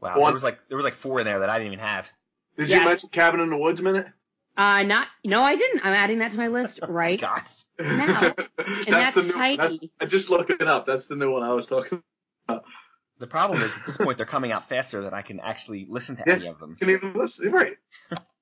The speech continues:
Speaker 3: Heidi Bennett does that one, and she does, uh, Spinal Tap as well.
Speaker 2: Oh, okay.
Speaker 3: Guys, I'm super into these minutes. I have a spreadsheet of all of them.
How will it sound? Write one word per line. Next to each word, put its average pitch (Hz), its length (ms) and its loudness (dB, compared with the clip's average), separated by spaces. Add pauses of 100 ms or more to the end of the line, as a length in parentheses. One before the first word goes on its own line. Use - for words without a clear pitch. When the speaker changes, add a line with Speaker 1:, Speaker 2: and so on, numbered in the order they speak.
(260)
Speaker 3:
Heidi 254 400 0
Bennett 214 340 0
does 165 240 -4
that 170 200 0
one, 165 420 -2
and 165 180 -2
she - 140 -4
does, 170 240 2
uh, 160 160 4
Spinal 165 340 0
Tap 151 240 -4
as 147 120 -8
well. 165 340 -4 (420)
Speaker 2:
Oh, 120 180 2
okay. 120 200 -10 (720)
Speaker 3:
Guys, 175 520 2
I'm 190 140 0
super 202 400 0
into 196 120 4
these 180 200 2
minutes. 185 340 2
I 190 60 2
have 180 80 2
a 175 40 0
spreadsheet 170 460 0
of 160 60 0
all 156 160 2
of 151 80 -4
them. 156 160 -6